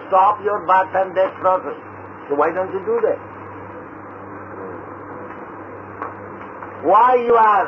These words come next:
after so many things? If you simply try to understand Krishna, and if you perfectly understand, then immediately you can stop your birth and death process. You are eternal.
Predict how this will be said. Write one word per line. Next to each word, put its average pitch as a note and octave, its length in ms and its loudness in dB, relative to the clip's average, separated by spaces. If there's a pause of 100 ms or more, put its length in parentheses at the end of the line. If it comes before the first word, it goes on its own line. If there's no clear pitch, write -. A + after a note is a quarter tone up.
after F3 560 4
so F3 240 0
many D#3 320 -2 (240)
things? D3+ 240 0 (1120)
If D3 160 -2
you F#3+ 100 -8 (140)
simply G#3 400 -6
try F#3+ 240 4
to F#3 160 -4
understand F#3 560 0
Krishna, E3 400 0 (1120)
and E3 80 0
if E3 160 -2
you F#3 160 -4
perfectly F3+ 480 0
understand, E3+ 640 2 (560)
then D#3+ 160 2
immediately F#3+ 560 -2
you D#3+ 80 -8
can F#3 240 4
stop G3 320 6 (320)
your D#3+ 160 0
birth F3+ 320 2
and E3+ 160 -2
death F#3+ 240 0 (320)
process. E3 320 2 (920)
You E3 120 4
are E3 80 0
eternal. F#3+ 400 2